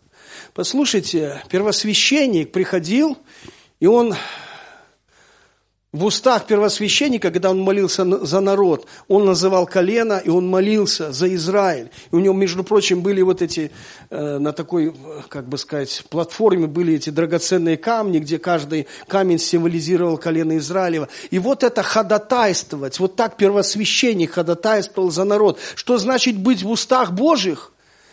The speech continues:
Это значит, что твое имя постоянно произносится перед Отцом. Это значит, Иисус ходатайствует. И что такое, когда Он извергнет тебя из уст своих? Что это такое?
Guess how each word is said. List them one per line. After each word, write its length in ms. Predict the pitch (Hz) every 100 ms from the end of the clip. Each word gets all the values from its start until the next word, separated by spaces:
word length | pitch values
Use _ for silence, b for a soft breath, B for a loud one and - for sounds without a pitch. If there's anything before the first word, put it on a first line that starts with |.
| b b
Это 220 | 214 262
значит, 440 | 214 277 311 - 240
что 140 | 254
твое 260 | 240 247 254
имя 300 | 285 285 233
постоянно 500 | 214 - 240 240 233
произносится 800 | 233 220 190 247 240 233 - 214
перед 400 | - 208 214 208
Отцом. 520 | 214 - 269 196 117 B B
Это 240 | 190 208
значит, 460 | 214 262 269 240 190
Иисус 340 | 226 - 285
ходатайствует. 1120 | - 233 226 220 294 277 226 - 170 135 - _ _ b b -
И 80 | 208
что 200 | - 330
такое, 400 | 330 311 302 240
когда 280 | 240 226
Он 180 | 254 254
извергнет 560 | 240 180 220 302 220 208
тебя 280 | 208 185 202
из 140 | 170
уст 200 | 208 202
своих? 280 | - 156 143
Что 180 | - 247
это 160 | 240 240
такое? 420 | 233 - 185